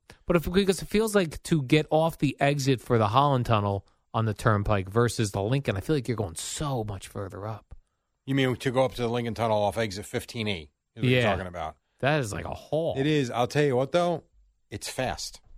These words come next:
Speaker 2: 'Cause the other day I did that with the flooding.
Speaker 1: Yeah.
Speaker 2: I, with the rain, I wanted to make sure there was no nonsense. I got to,
Speaker 1: So
Speaker 2: so
Speaker 1: you
Speaker 2: I
Speaker 1: went
Speaker 2: always
Speaker 1: Turnpike.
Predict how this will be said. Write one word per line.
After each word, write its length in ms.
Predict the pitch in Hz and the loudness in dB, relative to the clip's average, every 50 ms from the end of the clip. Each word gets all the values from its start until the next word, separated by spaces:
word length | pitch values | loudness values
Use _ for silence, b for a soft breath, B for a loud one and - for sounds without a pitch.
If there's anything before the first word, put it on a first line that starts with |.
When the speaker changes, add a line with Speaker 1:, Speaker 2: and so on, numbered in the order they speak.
| - - - - - - - - - - - - - - - - - - - - - - - - - | -20 -20 -20 -20 -20 -20 -20 -20 -20 -20 -20 -20 -20 -20 -20 -20 -20 -20 -20 -20 -20 -20 -20 -20 -20
Speaker 2:
'Cause 100 | - - | -8 -2
the 120 | 131 135 147 | 2 2 4
other 160 | 143 147 139 | 4 2 2
day 280 | 123 113 156 160 151 | 2 2 2 4 4
I 80 | 135 123 | 2 0
did 220 | 110 98 117 110 98 | 0 -2 -4 -4 -2
that 240 | 107 101 98 98 104 | 0 0 -2 -2 -4
with 180 | 104 95 - | -8 -10 -8
the 220 | 104 101 101 98 90 | -6 -6 -6 -6 -8
flooding. 500 | - - - 131 123 95 76 73 76 - - | -10 -2 2 2 2 2 0 -4 -14 -8 -2
Speaker 1:
Yeah. 300 | 143 127 127 117 98 87 | 0 2 2 2 0 -2
Speaker 2:
I, 120 | 120 120 120 | -2 -4 -4
with 180 | 104 110 - - | -4 -6 -6 -6
the 60 | 110 | -4
rain, 280 | 98 104 113 117 127 127 | -2 0 0 0 0 0
I 80 | 110 | 2
wanted 200 | 110 113 117 113 | 2 2 2 0
to 60 | 107 107 | -2 -2
make 180 | 107 107 101 | -2 -4 -4
sure 180 | - - 117 107 | -6 -6 -6 -6
there 100 | 101 98 | -6 -6
was 140 | 98 90 90 | -8 -8 -4
no 140 | 113 113 | -4 -2
nonsense. 800 | 113 110 107 101 107 110 104 - - 104 82 78 78 78 - - - _ _ _ _ _ _ _ _ - | -2 0 0 0 -2 -2 -4 -6 -8 -10 -10 -12 -14 -16 -20 -20 -20 _ _ _ _ _ _ _ _ -2
I 160 | 113 131 147 147 | 0 0 0 0
got 300 | 139 143 131 131 123 - | 2 2 0 0 0 -4
to, 200 | - 113 107 98 | -6 -8 -8 -8
Speaker 1:
So 120 | - - | -4 0
Speaker 2:
so 60 | - 123 | 4 6
Speaker 1:
you 60 | 117 | 6
Speaker 2:
I 40 | 127 | 6
Speaker 1:
went 80 | 143 | 6
Speaker 2:
always 180 | 117 113 143 - | 6 4 6 8
Speaker 1:
Turnpike. 720 | - 156 151 143 131 113 120 104 90 87 82 - - | 8 8 8 6 2 2 2 2 2 2 -2 -6 -12